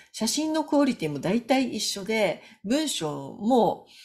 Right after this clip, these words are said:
えー、各ページを見ても破綻してなく分かりやすい文章。それは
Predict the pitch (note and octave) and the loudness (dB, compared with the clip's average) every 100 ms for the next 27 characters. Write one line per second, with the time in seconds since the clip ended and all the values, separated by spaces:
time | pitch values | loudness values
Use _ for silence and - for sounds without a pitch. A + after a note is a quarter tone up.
0 | - _ - E3 D#3 D#3 D3 D3 D3 - | -20 _ -4 -2 0 0 0 -2 -4 -4
1 | A2+ - C4+ B3 - F#3+ F3 E3 F#3+ F#3 | -8 -6 -6 -4 2 2 4 0 -2 -2
2 | E3+ - G3 B3 A#3+ - A3+ A3+ A#3 D3 | -4 -4 0 2 2 0 -2 -2 -2 -6
3 | D3 G3 G3+ G3+ F#3 E3 D3 - - - | -4 -2 -2 -2 -4 -4 -6 -8 -8 -8
4 | - G#3 A#3+ C#4+ | -4 0 2 2